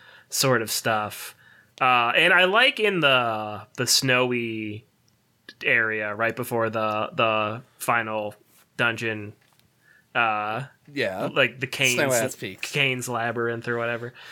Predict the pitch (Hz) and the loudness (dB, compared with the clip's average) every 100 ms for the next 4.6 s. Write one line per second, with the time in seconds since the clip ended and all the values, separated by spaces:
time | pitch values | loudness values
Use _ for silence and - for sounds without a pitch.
0 | - - 143 131 127 - 180 175 185 180 | -18 -2 4 4 4 2 2 4 4 4
1 | 180 170 180 - 175 127 127 143 120 107 | 4 4 4 4 0 2 4 4 4 -2
2 | - - 127 127 127 131 139 131 135 131 | -6 -2 0 2 2 0 0 0 0 0
3 | - 139 131 123 104 127 135 131 - 113 | -4 0 0 -2 -4 0 2 2 -4 -8
4 | 101 - 107 101 101 | -12 -12 -10 -8 -8